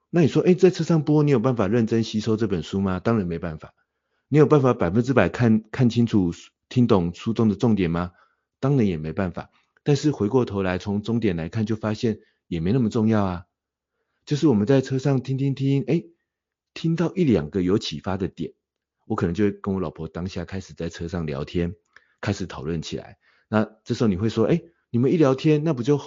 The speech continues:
书的后面没听到吗？但是当你从终点来想的时候，你就知道这件事情也没那么重要。重要就是说，诶，我们在书中听到一两个有启发的点，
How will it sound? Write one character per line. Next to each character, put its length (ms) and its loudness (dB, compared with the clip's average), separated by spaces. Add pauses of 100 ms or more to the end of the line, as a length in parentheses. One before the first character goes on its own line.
(120)
书 200 -6
的 100 2
后 120 -2
面 160 2
没 100 2
听 200 -4
到 160 0
吗？ 200 -4 (760)
但 120 -2
是 120 -4
当 200 2
你 80 0
从 200 -8
终 180 0
点 140 -4
来 100 -6
想 180 -6
的 100 -8
时 160 -12
候， 100 -2
你 40 -4
就 120 -4
知 120 -8
道 160 -2
这 140 -6
件 160 2
事 120 -6
情 200 -2
也 100 -2
没 120 -6
那 80 0
么 100 0
重 160 2
要。 320 0 (640)
重 180 6
要 140 8
就 140 2
是 120 0
说， 280 4
诶， 80 2
我 60 4
们 100 4
在 100 4
书 220 -2
中 180 2
听 160 -2
到 180 0
一 60 2
两 180 4
个 80 0
有 120 4
启 180 -8
发 140 -4
的 80 0
点， 260 -2